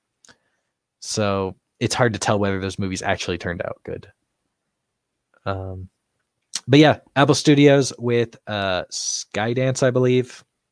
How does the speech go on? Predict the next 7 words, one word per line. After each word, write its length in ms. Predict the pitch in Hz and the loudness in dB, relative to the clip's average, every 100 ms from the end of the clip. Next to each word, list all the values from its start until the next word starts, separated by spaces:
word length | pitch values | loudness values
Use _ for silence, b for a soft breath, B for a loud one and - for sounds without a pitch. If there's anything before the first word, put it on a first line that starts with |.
| - | -2
very 420 | 120 113 113 110 - | 2 2 2 -2 -10
well-known 420 | 110 113 110 107 110 | -6 -4 -2 -4 -6
studio, 460 | - 110 107 107 B B B B B _ _ | -6 -4 -2 -4 B B B B B _ _
uh, 380 | 104 101 101 101 - | -4 0 0 -2 -2
is 260 | 123 - - | -2 -2 -2
teaming 520 | - 151 160 170 151 | -2 2 4 4 4
up 300 | 113 117 | 0 -4